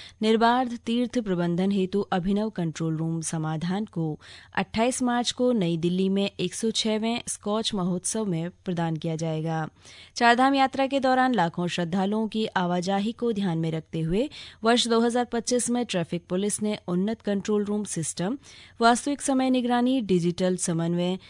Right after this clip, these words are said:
इंटेलिजेंट रूट डायवर्जन और आपातकालीन प्रतिक्रिया तंत्र को सुदृढ़ किया।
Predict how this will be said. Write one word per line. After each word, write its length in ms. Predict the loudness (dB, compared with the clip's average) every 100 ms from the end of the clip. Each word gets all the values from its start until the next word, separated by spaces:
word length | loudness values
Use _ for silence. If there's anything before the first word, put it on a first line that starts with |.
| -20 -4
इंटेलिजेंट 680 | 0 2 2 2 0 0 -2
रूट 180 | -2 -2
डायवर्जन 600 | 0 0 0 0 0 -2 -2
और 220 | -4 -4 -2
आपातकालीन 720 | -4 0 0 0 0 0 0 -2
प्रतिक्रिया 600 | -4 -4 -2 0 0 0
तंत्र 320 | -2 -4 -4
को 240 | -2 -2
सुदृढ़ 500 | -2 -4 -2 -4 -4 -4
किया। 340 | -4 -4